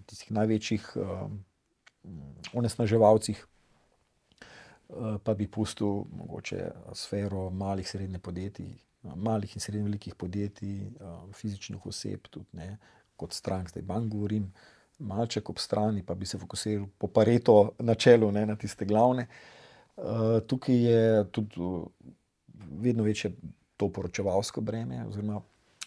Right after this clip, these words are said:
podatke, ki jih morajo banke pridobiti za to, da ustrezno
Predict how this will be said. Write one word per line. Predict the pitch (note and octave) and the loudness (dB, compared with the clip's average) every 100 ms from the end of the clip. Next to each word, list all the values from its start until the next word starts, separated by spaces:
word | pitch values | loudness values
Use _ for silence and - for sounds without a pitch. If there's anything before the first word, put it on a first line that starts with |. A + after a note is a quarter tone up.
| - _ | -16 _
podatke, | G#2+ G2 G#2 C3 - - | -6 0 2 2 -2 -14
ki | - | -12
jih | G#2 | -10
morajo | A2+ G#2 G2 | -8 -6 -6
banke | F#2+ F#2 G2 - F2+ A#2 _ | -8 -8 -8 -8 -12 -12 _
pridobiti | - G2+ F#2+ B2+ A#2 | -8 -6 -2 -2 -2
za | F2+ | -2
to, | A#2 | 0
da | G2 F2 - _ _ _ _ - | 2 0 -2 _ _ _ _ -12
ustrezno | F#2 - A#2 B2 B2+ A#2+ A2+ | -10 0 4 4 4 4 2